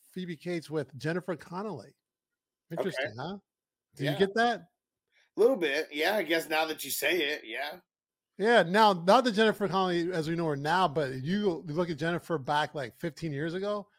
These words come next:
Speaker 2: Uh-huh.
Speaker 1: she looks just like Phoebe Cates.
Speaker 2: Yeah.
Speaker 1: They look a lot alike.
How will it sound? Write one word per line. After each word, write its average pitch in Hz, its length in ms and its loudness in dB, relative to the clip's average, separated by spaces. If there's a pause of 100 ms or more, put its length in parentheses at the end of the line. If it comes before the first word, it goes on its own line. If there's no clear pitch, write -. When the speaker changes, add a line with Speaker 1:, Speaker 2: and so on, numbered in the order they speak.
(180)
Speaker 2:
Uh-huh. 117 200 -8
Speaker 1:
she 269 120 2
looks 214 260 4
just 160 160 0
like 131 140 -4
Phoebe 120 320 -10
Cates. - 460 -20 (340)
Speaker 2:
Yeah. 110 260 -4 (500)
Speaker 1:
They 170 60 -4
look 170 160 -2
a 135 40 -6
lot 165 600 0
alike. 156 380 -4